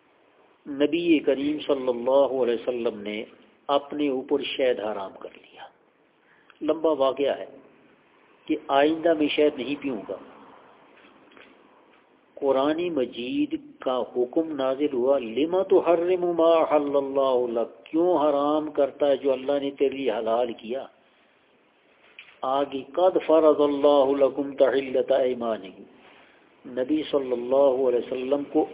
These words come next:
اصل حقیقت کا پتہ نہیں چلا کہ اصل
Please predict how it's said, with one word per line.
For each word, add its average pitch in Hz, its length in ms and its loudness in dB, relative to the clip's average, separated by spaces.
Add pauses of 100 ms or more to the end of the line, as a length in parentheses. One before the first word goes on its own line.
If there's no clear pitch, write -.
(100)
اصل 180 480 6
حقیقت 143 640 0
کا 165 120 6 (140)
پتہ 131 240 0 (120)
نہیں 123 420 -10
چلا 110 480 -2 (400)
کہ - 180 -2
اصل 170 360 2